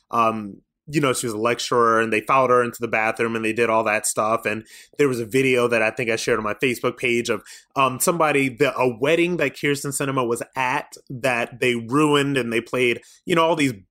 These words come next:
bullhorns and stuff like that outside of the wedding. So, so all their little brown shirts, um, tried to put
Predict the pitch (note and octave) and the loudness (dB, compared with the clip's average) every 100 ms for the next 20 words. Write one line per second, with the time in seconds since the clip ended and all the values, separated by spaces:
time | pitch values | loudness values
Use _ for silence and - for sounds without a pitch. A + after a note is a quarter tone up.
0 | - D3+ D#3 C3 C#3+ D3 C#3+ C3 C3 - | 0 6 6 4 2 2 2 0 -2 -2
1 | B2+ C3 C3 B2 B2 C3+ B2 A#2 A#2+ A#2 | 0 0 0 0 0 0 0 2 2 0
2 | A#2 - A#2+ A2 - _ - - - B3 | -2 -2 2 0 -2 _ -20 -20 -2 0
3 | A3+ D4 D#4+ C#4+ A3 D#3 C3+ B2 A#2+ - | 2 2 0 2 2 4 2 2 0 0
4 | A#2+ A2 A2 - - - _ _ _ D3 | 2 2 0 -2 -8 -8 _ _ _ 0
5 | C#3+ C#3 C3 C3 - - E3 D3+ - D3+ | 2 0 -2 -8 -8 -4 0 0 0 -2